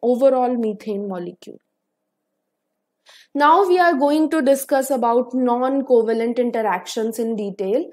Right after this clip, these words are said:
So non-covalent interactions are weak interactions as compared to the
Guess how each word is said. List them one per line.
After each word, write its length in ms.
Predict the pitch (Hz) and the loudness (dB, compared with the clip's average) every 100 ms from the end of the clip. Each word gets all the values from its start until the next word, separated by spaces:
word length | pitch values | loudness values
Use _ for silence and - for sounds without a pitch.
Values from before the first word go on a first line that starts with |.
| - - | -16 -16
So 200 | - 302 | -4 0
non-covalent 920 | 294 285 349 403 339 302 294 302 302 | 2 2 2 0 0 2 2 2 0
interactions 880 | 311 285 277 262 233 - 269 254 262 | -2 0 0 0 -2 -4 -4 -4 -2
are 240 | 262 269 | -4 -4
weak 420 | 220 233 269 254 - | 0 2 2 0 -4
interactions 880 | 233 226 233 196 196 - 254 254 254 | -4 -4 -2 -2 -4 -6 -4 -2 -2
as 260 | 214 226 247 | 0 0 -2
compared 720 | 247 240 226 - 226 226 208 - | -2 -2 -2 2 2 2 -2 -6
to 260 | 262 359 - - _ - | -6 -6 -12 -20 _ -8
the 440 | 214 254 294 427 | -2 0 2 -2